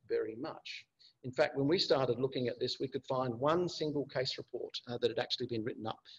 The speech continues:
in the literature. And when you look at the pancreas, um, or the pancreatic, um, websites, et cetera,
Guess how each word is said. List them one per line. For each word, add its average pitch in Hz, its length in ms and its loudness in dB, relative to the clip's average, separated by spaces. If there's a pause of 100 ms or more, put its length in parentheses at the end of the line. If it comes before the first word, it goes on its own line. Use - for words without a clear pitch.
(140)
in 127 80 -2
the 117 60 -4
literature. 156 380 -2 (400)
And 135 100 0
when 151 120 4
you 143 80 4
look 147 200 6
at 143 60 -2
the - 80 -6
pancreas, 131 640 0
um, 113 400 -2
or 123 80 -2
the 110 80 -8
pancreatic, 120 420 0 (420)
um, 107 460 -4 (320)
websites, 147 420 2
et 123 80 -8
cetera, 127 340 0